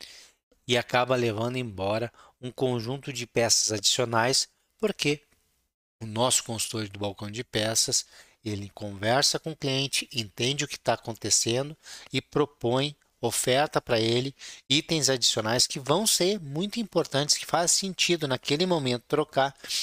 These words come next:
e isso aumenta o ticket médio e deixa o cliente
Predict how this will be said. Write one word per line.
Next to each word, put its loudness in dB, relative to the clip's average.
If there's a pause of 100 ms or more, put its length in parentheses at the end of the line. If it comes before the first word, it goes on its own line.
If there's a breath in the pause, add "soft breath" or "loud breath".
(140 loud breath)
e 0
isso 0 (160 loud breath)
aumenta 0
o 2
ticket -4
médio -2 (880)
e -10 (220)
deixa 0
o -8
cliente -4